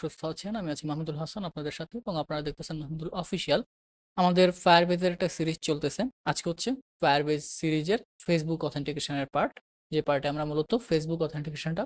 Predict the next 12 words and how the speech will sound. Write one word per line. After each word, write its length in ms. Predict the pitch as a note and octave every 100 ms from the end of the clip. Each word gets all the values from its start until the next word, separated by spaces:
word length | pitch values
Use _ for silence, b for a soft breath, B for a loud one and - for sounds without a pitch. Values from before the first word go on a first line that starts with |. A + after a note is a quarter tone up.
| -
কমপ্লিট 300 | D#3 C#3+ - C3
করব। 160 | C3+ - _ _ _ _ _ -
ওকে? 160 | E3 A#3+ C4 _ _ _ _
তো 80 | C#3+ C#3 C#3 C#3 _ -
আমরা 160 | A3+ A#3 A#3
ফার্স্টে 360 | F#3 - - F3+ F3+ A3 - F3
developer 380 | D#3 D3+ D3 D3 C#3+
dot 160 | C#3 _ - _ _
facebook 320 | C#3 - D3 C#3+
dot 120 | C3+
com 100 | - G#3+
এখানে 200 | -